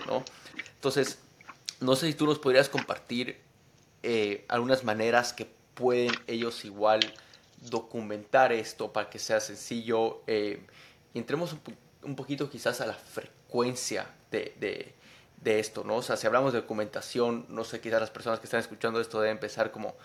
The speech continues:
o sea, qué pereza tener que sentarme una vez a la semana a escribir mis historias, eh,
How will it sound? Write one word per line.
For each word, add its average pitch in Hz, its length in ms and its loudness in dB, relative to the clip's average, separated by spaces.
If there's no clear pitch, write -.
o - 120 -12
sea, - 340 2
qué 117 100 0
pereza 117 460 2
tener 110 260 -2
que 113 140 -4
sentarme 107 1040 0
una 117 200 2
vez 110 200 4
a 117 40 2
la 107 120 2
semana 110 560 2
a - 20 0
escribir 113 640 -4
mis 113 160 -4
historias, 120 720 0
eh, 104 520 0